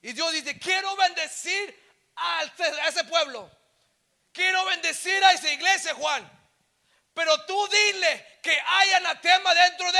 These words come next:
ellos". Y yo estoy cansado de, de que esta iglesia se quede estancada.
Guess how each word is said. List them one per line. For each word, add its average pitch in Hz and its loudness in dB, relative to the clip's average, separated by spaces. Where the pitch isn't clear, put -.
ellos". 359 2
Y 294 -6
yo 330 0
estoy 370 0
cansado 349 -2
de, 285 -2
de - -18
que 302 -4
esta 370 -4
iglesia 320 -2
se 277 -8
quede 349 -4
estancada. 285 -4